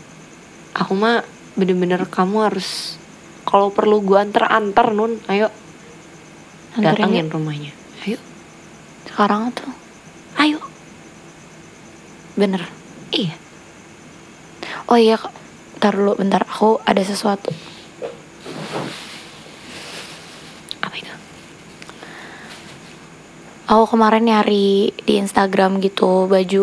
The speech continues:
Speaker 2: lucu-lucu gitu. Nggak
Speaker 1: Hmm.
Speaker 2: tahu sih, kayak lagi, ya namanya juga cewek kali ya, lagi,
Speaker 1: Iya.
Speaker 2: iya.
Speaker 1: Oh.
Speaker 2: Lagi rupa-rupa. Coba lihat deh dalamnya.
Speaker 1: Wow.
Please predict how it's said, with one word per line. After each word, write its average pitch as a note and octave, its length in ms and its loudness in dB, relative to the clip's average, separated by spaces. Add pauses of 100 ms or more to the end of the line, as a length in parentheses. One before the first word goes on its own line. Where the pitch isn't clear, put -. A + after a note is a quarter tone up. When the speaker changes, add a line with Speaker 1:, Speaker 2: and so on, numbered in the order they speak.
Speaker 2:
lucu-lucu G3+ 800 -2
gitu. A#3 320 0
Nggak F#3+ 220 2
Speaker 1:
Hmm. - 60 2
Speaker 2:
tahu G#3 140 6
sih, G#3+ 320 0
kayak G3+ 360 0 (100)
lagi, G3 220 0 (400)
ya - 100 -10
namanya F#3 240 2
juga F#3+ 240 2 (300)
cewek G3 340 6
kali G3 320 6
ya, F#3 320 6
lagi, F#3 480 4 (480)
Speaker 1:
Iya. F#3+ 320 6
Speaker 2:
iya. - 20 4 (460)
Speaker 1:
Oh. A3+ 320 6
Speaker 2:
Lagi F#3 180 4
rupa-rupa. F#3 680 2
Coba G3 240 4
lihat F#3+ 100 6
deh F3 140 0
dalamnya. F3 320 0 (800)
Speaker 1:
Wow. G3+ 720 6